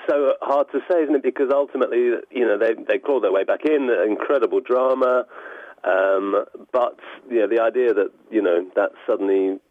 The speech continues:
cured everything, uh, I think w-, is fanciful. I think, you know, basically Mourinho is still a guy who is, is fair, fair to ask whether he wants to be there. Those questions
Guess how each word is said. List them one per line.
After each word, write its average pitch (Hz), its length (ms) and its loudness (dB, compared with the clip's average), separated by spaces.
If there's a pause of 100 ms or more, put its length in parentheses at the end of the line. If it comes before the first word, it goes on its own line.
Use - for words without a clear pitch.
(140)
cured 110 340 0
everything, 92 600 0 (100)
uh, 92 360 0
I 90 120 0
think 98 320 -2
w-, 98 300 -10
is 101 280 -2
fanciful. 110 680 -2
I - 80 0
think, 104 380 -2
you 98 160 -2
know, 90 100 0
basically 98 460 -2
Mourinho 95 420 0
is 90 140 -6
still 98 320 0 (720)
a 104 60 0
guy 104 400 0
who 98 560 0 (580)
is, 101 300 -4
is 101 240 -2
fair, 107 160 0 (200)
fair 107 140 2
to 113 160 0
ask 101 160 -2
whether 104 240 0
he 101 320 -4 (400)
wants 120 300 0
to 110 80 -2
be 123 180 2
there. 123 500 0
Those 127 240 0
questions 123 540 -2